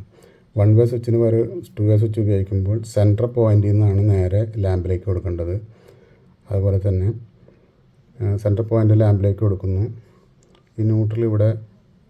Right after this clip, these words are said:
ആ, പ്ലഗിൻ്റെ ഒരു ഭാഗത്ത് കൊണ്ടുവന്ന് കൊടുത്തിരിക്കുന്നു, അത് തന്നെ ഇങ്ങോട്ട് ലൂപ്പ് ചെയ്തിരിക്കുന്നു. ഈ ടു വേ സ്വിച്ചിൻ്റെ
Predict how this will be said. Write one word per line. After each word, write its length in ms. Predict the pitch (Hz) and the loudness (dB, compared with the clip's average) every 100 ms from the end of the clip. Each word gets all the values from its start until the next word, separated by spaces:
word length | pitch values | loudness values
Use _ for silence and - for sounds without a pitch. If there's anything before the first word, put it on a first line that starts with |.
| - | -12
ആ, 100 | 120 107 | -8 -2
പ്ലഗിൻ്റെ 380 | 101 95 101 98 | -2 0 0 0
ഒരു 80 | 101 101 | 0 2
ഭാഗത്ത് 240 | 101 98 | 0 0
കൊണ്ടുവന്ന് 300 | 104 98 98 101 - - | -2 0 -2 -4 -10 -10
കൊടുത്തിരിക്കുന്നു, 480 | 104 - 92 95 101 | -8 -6 -4 -2 0
അത് 80 | 95 95 | 0 0
തന്നെ 200 | 98 98 107 - | 0 -2 -4 -4
ഇങ്ങോട്ട് 240 | 104 92 95 | -2 0 0
ലൂപ്പ് 200 | 98 95 | -2 -2
ചെയ്തിരിക്കുന്നു. 460 | 92 87 85 82 - - _ _ _ - _ _ _ - _ _ - 120 | -4 -4 -6 -8 -10 -18 _ _ _ -20 _ _ _ -20 _ _ -18 -10
ഈ 20 | 110 101 - - _ _ _ _ _ _ _ _ _ _ _ _ _ _ - _ - | -6 -8 -10 -20 _ _ _ _ _ _ _ _ _ _ _ _ _ _ -20 _ -6
ടു 120 | 120 127 | 0 2
വേ 100 | 139 | 0
സ്വിച്ചിൻ്റെ 480 | 151 117 110 104 | -2 -4 0 0